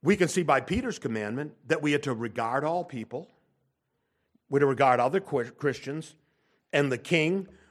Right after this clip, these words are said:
with certain levels of respect, but fear is reserved for God alone. Remember the, uh, or rather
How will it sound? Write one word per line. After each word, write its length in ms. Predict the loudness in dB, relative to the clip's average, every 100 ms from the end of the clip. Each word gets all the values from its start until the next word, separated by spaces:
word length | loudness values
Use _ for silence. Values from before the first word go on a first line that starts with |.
| -6
with 180 | -4 -2
certain 380 | 4 4 4 4
levels 440 | 4 2 -6 -6 -6
of 180 | -6
respect, 680 | -6 -8 -2 2 2 0 -10 -20 _ _ _ _ _ _ _ _ _ _ _ _ _ _ -2
but 140 | -2
fear 300 | 6 8 8
is 120 | 6
reserved 360 | 0 2 2 0
for 80 | 0
God 240 | 0 0
alone. 300 | -2 -4 -8 -12 -20 _ _ _ _ _ _ _ _ _ _ _ _ _ _ _ _ _ _ _ _ _ _ _ _ _ _ _ _
Remember 300 | 6 10 10
the, 100 | 10
uh, 440 | 6 4 2 2 0 -8 -4
or 120 | 4
rather 380 | 8 8 8